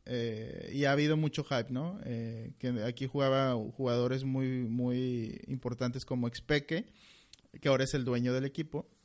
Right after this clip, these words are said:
Este, y pues le ganan la primer partida a Fnatic, ¿no? Entonces tenemos a G two y a Misfits como dos cero arriba. Las dos partidas las ganaron.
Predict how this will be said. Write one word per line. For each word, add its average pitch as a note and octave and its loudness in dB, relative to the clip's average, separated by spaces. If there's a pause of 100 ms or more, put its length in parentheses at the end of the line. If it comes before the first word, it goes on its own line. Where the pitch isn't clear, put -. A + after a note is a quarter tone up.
(720)
Este, A#2+ -2
y C3+ 2
pues C3 -4
le B2+ 2
ganan B2+ 0
la C3 2
primer A#2+ 0
partida B2 -2
a A#2+ -2
Fnatic, A2 -6
¿no? D3 -4
Entonces D3 -2
tenemos D3+ 2
a D3+ 6
G D3+ 0
two A3 2 (480)
y C#3 2
a C3 6
Misfits E3 0
como B2 2
dos C#3+ 2
cero F3 2
arriba. C#3+ -4 (360)
Las B2 0
dos B2+ -2
partidas D3 0
las C#3 0
ganaron. D#3 0